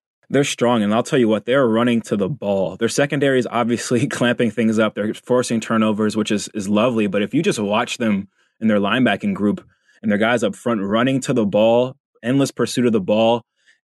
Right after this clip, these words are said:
if you're a team that's a run-first identity like Notre Dame, that's, that's a tough pill to swallow if you have a team who's really relentless up front with you. And even if they can't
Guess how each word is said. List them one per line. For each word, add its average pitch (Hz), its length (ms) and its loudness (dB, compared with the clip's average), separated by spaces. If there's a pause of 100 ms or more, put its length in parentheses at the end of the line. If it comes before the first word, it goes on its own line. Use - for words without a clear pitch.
(180)
if 120 140 -4
you're 143 160 4
a 151 60 2
team 160 220 -2
that's 127 220 -2
a 113 140 0
run-first 120 480 0
identity 110 400 2
like 101 140 0
Notre 104 260 2
Dame, 101 280 0
that's, 117 280 -2
that's 123 200 -2
a - 60 0
tough - 300 -4
pill 113 180 -2
to 110 60 0
swallow 98 300 -2
if 92 100 -6
you 110 40 2
have 104 100 0
a 101 40 -2
team 110 240 0
who's 107 200 0
really 110 200 4
relentless 104 520 -2
up 92 120 -4
front 98 180 -4
with 101 140 -4
you. 107 120 0
And 104 100 2
even 117 180 2
if 110 80 -2
they 107 120 -6
can't 113 280 -4